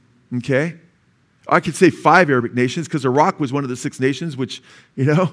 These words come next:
<laughs> many of them aren't Arabs really. But you had Iraq. Uh, what's Iraq doing there? Islam, you guys. You know? But you had Lebanon, and you had, uh, Syria, and you had Jordan, and you had Saudi Arabia, and you had Egypt all around them.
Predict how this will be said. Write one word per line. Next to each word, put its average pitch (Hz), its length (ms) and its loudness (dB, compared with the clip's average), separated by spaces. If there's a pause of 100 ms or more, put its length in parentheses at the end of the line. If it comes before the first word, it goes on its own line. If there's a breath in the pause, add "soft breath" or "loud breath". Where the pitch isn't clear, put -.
(140)
<laughs> - 160 -20
many 151 180 4
of 143 80 4
them 131 180 2
aren't 151 220 0
Arabs 139 480 2
really. 131 340 0 (540 soft breath)
But 135 140 2
you 151 60 6
had 151 120 4
Iraq. 135 560 2 (480 soft breath)
Uh, 123 160 0
what's 175 240 0
Iraq 427 360 6
doing 202 260 6
there? 120 340 2
Islam, 143 500 0
you 110 100 0
guys. 131 460 -4 (560)
You 135 120 -2
know? 139 300 0 (340 soft breath)
But 147 100 4
you 151 80 6
had 139 180 4
Lebanon, 135 560 2
and 151 120 -4
you 131 80 0
had, 120 240 -2 (240 soft breath)
uh, 131 120 -2
Syria, 151 560 0
and 131 160 -2
you 127 60 0
had 127 340 -2
Jordan, 135 600 0 (240 loud breath)
and 127 100 -2
you 127 60 4
had 123 160 2
Saudi 143 320 4
Arabia, 135 460 4
and 135 100 -2
you 131 100 0
had 127 220 -2
Egypt 185 500 0
all 175 200 4
around 190 300 2
them. 104 200 -8